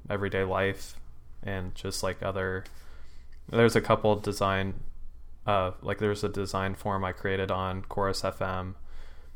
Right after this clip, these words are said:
that I'll, like, see other people's work, and then I'll go to, like, there's a Facebook group,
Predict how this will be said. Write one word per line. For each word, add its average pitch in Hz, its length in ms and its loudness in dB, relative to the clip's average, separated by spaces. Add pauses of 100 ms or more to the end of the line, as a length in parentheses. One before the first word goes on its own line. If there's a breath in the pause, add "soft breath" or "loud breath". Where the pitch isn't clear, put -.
(380 soft breath)
that 101 120 4
I'll, 101 100 8
like, 92 180 4
see 101 180 0
other 95 160 2
people's 98 440 -4
work, 92 380 0
and 98 160 -2
then 95 260 0
I'll 98 140 2
go 95 240 0
to, 98 320 -4
like, 92 160 -4 (360)
there's 104 200 -2
a 92 40 0
Facebook - 520 0
group, 95 400 -4